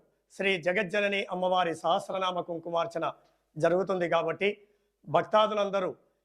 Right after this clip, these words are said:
ఎవరైనా సరే కులమతాలకు అతీతంగా పాల్గొనవచ్చును. కుంకుమార్చనలో పాల్గొనే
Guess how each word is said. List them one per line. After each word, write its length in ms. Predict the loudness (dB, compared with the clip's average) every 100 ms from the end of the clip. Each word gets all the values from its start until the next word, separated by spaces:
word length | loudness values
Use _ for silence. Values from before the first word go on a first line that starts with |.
| _
ఎవరైనా 500 | -4 2 4 4 2 0
సరే 180 | 0 0 -2 _ -2
కులమతాలకు 680 | 0 2 2 2 2 0 -2 -2
అతీతంగా 500 | -2 -2 0 2 0 -2 _ _ _ 0
పాల్గొనవచ్చును. 680 | 2 2 0 0 -4 -10 -18 _ _ _ _ _
కుంకుమార్చనలో 720 | -2 0 4 4 2 0 0 0 2
పాల్గొనే 380 | 0 2 0